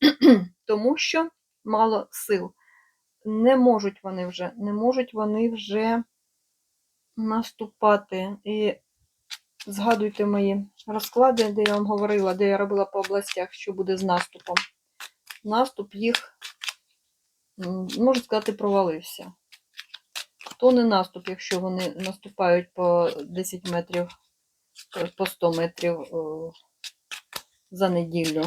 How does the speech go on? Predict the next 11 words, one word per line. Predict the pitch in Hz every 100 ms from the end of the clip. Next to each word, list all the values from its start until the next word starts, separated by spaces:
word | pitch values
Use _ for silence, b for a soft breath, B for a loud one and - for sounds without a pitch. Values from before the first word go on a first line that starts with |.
| 175 -
то | 214
ж | 214
не |
наступ. | 190 160 160 - - - _ _ _ _ _ - _ _ b b b b b _ _ _ _ _ _ _ _ _ _
Так, | 208 190 -
В | 226
П | 247 247
К | - 214 196 B B B _
Росії | 220 226 - 196 190 196 - _
хитрять, | - 202 - 220 262 262 - _ _ _ _ _
ворують. | 214 208 208 226 247 247 - -